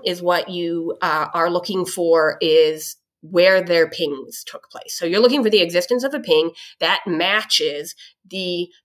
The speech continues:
ping, the website that you specifically are looking for. So I'm looking for here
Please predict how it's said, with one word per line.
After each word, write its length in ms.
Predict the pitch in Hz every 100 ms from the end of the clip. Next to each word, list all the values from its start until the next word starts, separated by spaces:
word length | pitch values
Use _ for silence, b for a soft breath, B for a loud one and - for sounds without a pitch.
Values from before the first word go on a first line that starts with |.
| -
ping, 500 | - 214 160 160 185 b b b _ _
the 100 | 175
website 720 | 170 175 190 - 151 143 156 _
that 160 | 170
you 260 | 175 170 175
specifically 680 | - - 160 170 165 170 143
are 160 | 135 139
looking 300 | 165 151 165
for. 200 | 123 -
So 280 | - 160 -
I'm 320 | 170 247 240
looking 340 | 175 170 175
for 220 | 151 160
here 500 | 160 285 247 151 147